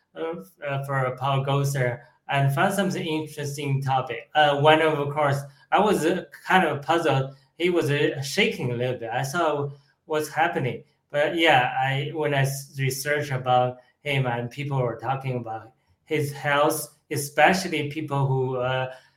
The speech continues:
tr-, trying to get rid of him were talking about his health. But he said his health is good, he's strong. You're not gonna, you're not gonna, uh, get rid of me so soon. So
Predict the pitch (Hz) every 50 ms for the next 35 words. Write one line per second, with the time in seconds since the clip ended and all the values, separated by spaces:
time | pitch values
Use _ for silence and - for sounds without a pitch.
0 | _ _ _ _ _ _ _ _ - - 151 135 139 - - 160 160 160 156 135
1 | 135 - - 147 147 143 139 127 127 147 180 208 208 185 147 139 123 131 139 139
2 | 135 127 127 127 131 131 131 127 - - - _ - - 139 147 147 135 135 135
3 | 127 123 123 123 120 127 139 135 - - - 143 139 123 117 - - - 135 135
4 | 123 120 127 147 156 139 143 135 127 127 131 139 143 143 135 123 131 139 143 139
5 | 139 139 147 123 120 127 127 - - 139 139 143 143 143 - - - - - _
6 | _ _ _ - 156 156 147 143 - - 143 135 131 135 135 135 - - - -
7 | _ - 160 143 143 139 135 139 143 143 139 135 135 135 139 131 127 127 123 -
8 | - _ _ _ _ 151 147 147 143 139 135 151 143 139 135 131 131 139 - 147
9 | 143 135 135 135 135 135 - - _ _ _ _ _ _ _ - 151 147 147 143
10 | 143 139 131 - 139 160 180 175 165 147 139 135 131 131 127 - - 151 151 147
11 | 139 - 170 160 135 123 - - - - 151 139 131 127 - -